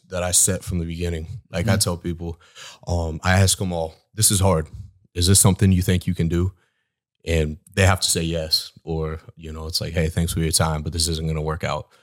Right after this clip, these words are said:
Speaker 1: You know, if they're, "Ah, it's just," you know, you're not intentional, which is n-, like, hey, I get it. That's why we do this, you know, pre-call before we sign you up and all this other shit. You have to be intentional about wanting to do it. And, uh, what a lot of people need in their life is accountability. I don't fucking miss.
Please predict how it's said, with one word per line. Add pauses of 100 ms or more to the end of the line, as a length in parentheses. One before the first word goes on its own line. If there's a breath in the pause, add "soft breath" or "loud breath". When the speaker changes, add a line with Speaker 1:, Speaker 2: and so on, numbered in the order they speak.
(300 soft breath)
Speaker 1:
You
know,
if
they're,
"Ah,
it's
just,"
you
know,
you're
not
intentional,
which
is
n-, (160)
like, (140)
hey,
I
get
it. (260)
That's
why
we
do
this,
you
know,
pre-call
before
we
sign
you
up
and
all
this
other
shit. (300 loud breath)
You
have
to
be
intentional
about
wanting
to
do
it. (400 loud breath)
And, (100)
uh,
what
a
lot
of
people
need
in
their
life
is
accountability. (200)
I
don't
fucking
miss.